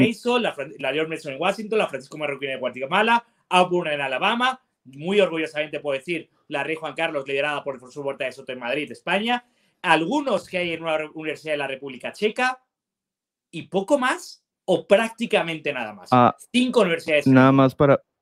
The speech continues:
Speaker 2: para,
Speaker 1: Sí.
Speaker 2: para, para decirles, en, en la universidad donde yo me gradué, en George, um, Georgia Southern University, hay un profesor austriaco,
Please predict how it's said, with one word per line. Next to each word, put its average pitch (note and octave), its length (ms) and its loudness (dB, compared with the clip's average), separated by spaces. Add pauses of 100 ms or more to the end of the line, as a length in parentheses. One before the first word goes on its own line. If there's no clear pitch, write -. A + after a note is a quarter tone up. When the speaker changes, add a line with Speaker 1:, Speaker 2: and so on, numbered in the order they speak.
(720)
Speaker 2:
para, B2 140 6
Speaker 1:
Sí. - 60 2
Speaker 2:
para, A2+ 480 8
para A2 160 4
decirles, A#2 320 0
en, A2+ 220 0
en A2+ 160 2
la A#2 60 4
universidad A#2 260 4
donde C#3 120 6
yo C#3+ 60 6
me D3 100 4
gradué, C#3 320 6
en A2 200 4
George, A#2+ 380 2 (160)
um, F2 360 -4 (400)
Georgia A2+ 320 4
Southern B2+ 380 6
University, B2 480 2 (380)
hay G#2+ 180 0
un A#2+ 120 2
profesor A#2+ 340 2
austriaco, - 480 -2